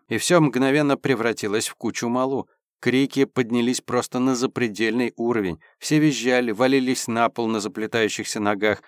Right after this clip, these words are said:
пытались подняться, ползти куда-то, прямо друг по другу, цепляя за одежду. Быстро отщёлкнув все кнопки обратно,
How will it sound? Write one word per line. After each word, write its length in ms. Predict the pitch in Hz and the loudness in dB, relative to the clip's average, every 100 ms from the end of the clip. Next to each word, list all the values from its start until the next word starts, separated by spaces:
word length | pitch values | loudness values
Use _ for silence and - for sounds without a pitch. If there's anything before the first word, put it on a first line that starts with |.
| _ _ | _ _
пытались 340 | - 151 156 143 | -2 2 2 2
подняться, 640 | 160 143 156 156 - 104 - | 2 2 2 2 0 -6 -4
ползти 500 | - 135 120 - 151 | 2 2 2 0 0
куда-то, 500 | 143 127 101 87 90 - _ - | 0 0 0 -2 -6 -12 _ -4
прямо 260 | 165 151 | 2 2
друг 260 | 135 156 - | 4 2 4
по 140 | 156 | 2
другу, 300 | 147 156 101 | 4 0 0
цепляя 440 | 82 107 - 117 101 | -4 -6 -2 -2 0
за 120 | 110 | 0
одежду. 480 | 113 117 101 - - _ _ _ _ _ | -2 -2 -4 -6 -16 _ _ _ _ _
Быстро 400 | - 127 139 - | 0 0 2 2
отщёлкнув 560 | 123 - 123 120 107 107 | 0 0 -2 -2 -2 -6
все 220 | - 120 | -2 -2
кнопки 340 | 110 107 - 101 | -2 -4 -2 -2
обратно, 460 | 87 120 120 107 | 2 2 2 -4